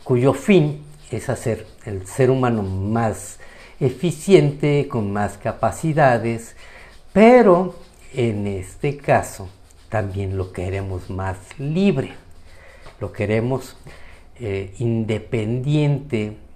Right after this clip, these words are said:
de la manipulación que se crea en esta tercera dimensión. Entonces, ¿cómo lo podemos hacer?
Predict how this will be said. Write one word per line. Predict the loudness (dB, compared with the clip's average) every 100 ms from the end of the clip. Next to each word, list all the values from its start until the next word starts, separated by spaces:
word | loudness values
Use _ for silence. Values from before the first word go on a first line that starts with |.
| -20 -14
de | -8 -4 -2 -2 -4 -6 -8 -6
la | -6
manipulación | -4 -4 -6 -6 -4 -2 -2 -4 -2 -2 -4 -10 -18
que | -12
se | -10 -10 -8
crea | -4 -2 -4 -8
en | -10 -8
esta | -8 -10 -10
tercera | -10 -10 -6 -4
dimensión. | -4 -4 -6 -2 -4 -4 -18 -20 -20 -20 -20 -20 -20 -20 -20 -14 2
Entonces, | 4 6 6 4 -4 -14 -20 -20 -20 -20 -4
¿cómo | 8 10 10 8
lo | 2 -2
podemos | -2 -2 -2 -6
hacer? | -8 -8